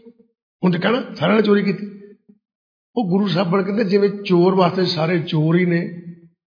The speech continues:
ਮਾੜੀ ਸੋਚ ਵਾਲੇ ਵਾਸਤੇ ਸਾਰੇ ਮਾੜੇ ਹੀ ਨੇ। ਉਹ ਬੜੇ ਵਿਰਲੇ ਪਹੁੰਚਦੇ, "ਹਮ ਨਹੀਂ ਚੰਗੇ ਬੁਰਾ ਨਹੀਂ ਕੋਈ", ਬੜੇ ਵਿਰਲੀ ਬਿਰਤੀ ਵਾਲੇ ਪਹੁੰਚਦੇ, ਸਾਰੇ ਨਹੀਂ ਪਹੁੰਚਦੇ,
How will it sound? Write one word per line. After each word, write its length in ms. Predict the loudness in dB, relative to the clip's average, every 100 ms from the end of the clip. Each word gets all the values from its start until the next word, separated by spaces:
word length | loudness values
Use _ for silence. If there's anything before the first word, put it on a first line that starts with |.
| -2
ਮਾੜੀ 380 | 2 2 2 0
ਸੋਚ 320 | -2 -2 0
ਵਾਲੇ 220 | 0 0
ਵਾਸਤੇ 300 | -2 -4 -4
ਸਾਰੇ 320 | -4 -4 -4
ਮਾੜੇ 300 | -4 -4 -4
ਹੀ 100 | -4
ਨੇ। 160 | -6 -10 -16 _ _ _ _ _ _ _ _ _ _ _ _ -4
ਉਹ 220 | -2 0
ਬੜੇ 300 | 0 -2 -2 -2
ਵਿਰਲੇ 340 | 0 4 4
ਪਹੁੰਚਦੇ, 460 | 2 0 0 0 0
"ਹਮ 260 | 0 0
ਨਹੀਂ 220 | 0 -2
ਚੰਗੇ 520 | 0 0 0 0 -2 -12 -18 -20 _ _ _ _ -6
ਬੁਰਾ 240 | 0 0
ਨਹੀਂ 200 | 0 -2
ਕੋਈ", 220 | -2 -2
ਬੜੇ 260 | -2 -2 -2
ਵਿਰਲੀ 280 | -2 0 0
ਬਿਰਤੀ 300 | -2 -2 -4
ਵਾਲੇ 160 | -4
ਪਹੁੰਚਦੇ, 380 | -6 -8 -8 -8
ਸਾਰੇ 260 | -8 -6 -6
ਨਹੀਂ 200 | -6 -6
ਪਹੁੰਚਦੇ, 300 | -8 -12